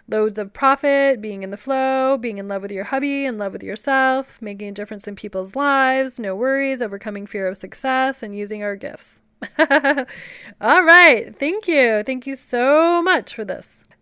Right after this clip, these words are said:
That's why you guys showed up here. So whether or not you know it, consciously or not, this is what your soul wants for you. This is what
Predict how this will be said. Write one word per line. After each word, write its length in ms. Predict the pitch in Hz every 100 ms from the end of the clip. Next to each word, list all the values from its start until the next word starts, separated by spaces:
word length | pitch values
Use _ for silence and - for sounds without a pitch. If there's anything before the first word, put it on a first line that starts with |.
| 208
That's 500 | 240 247 330 440 -
why 280 | 262 247 262
you 160 | 269
guys 320 | 220 220 285
showed 180 | - 277
up 160 | 440 539
here. 400 | 294 202 175 190
So 180 | - 226
whether 240 | 262 320
or 60 | 330
not 320 | 311 311 254
you 120 | 277
know 240 | 277 226
it, 260 | 208 226 - _
consciously 480 | - 254 285 - 320
or 80 | 339
not, 360 | 285 240 226
this 160 | 226 247
is 120 | 240
what 140 | 233
your 140 | 202 208
soul 800 | - 285 320 349 370 370 370 359
wants 320 | 311 294 294
for 100 | -
you. 220 | 202 180
This 180 | 190 247
is 220 | 254 214
what 720 | 196 190 202 247 320 381 -